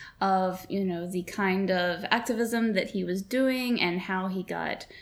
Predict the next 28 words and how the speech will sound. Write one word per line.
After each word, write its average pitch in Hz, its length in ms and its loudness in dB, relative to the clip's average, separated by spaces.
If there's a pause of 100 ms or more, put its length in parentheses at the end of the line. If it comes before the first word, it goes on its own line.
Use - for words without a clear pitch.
(140)
caught 240 400 4
and 190 160 2
arrested 208 680 -2 (300)
and 180 640 0
what 190 280 2
it 175 80 0
was 190 240 -2
like 180 500 -2
then 175 560 -2 (100)
living 175 380 2
in 190 160 2
the 190 60 0
prison 175 520 -6
and 87 200 -6
what - 320 -8
that, - 320 -10 (180)
what 196 160 -10
the 196 80 -8
whole 185 200 -4
experience 185 600 -4
was 180 140 -6
like, 180 220 2
and 214 140 4
then 214 160 4
getting 185 240 2
released 190 520 0
as 180 180 -4
well. 190 380 0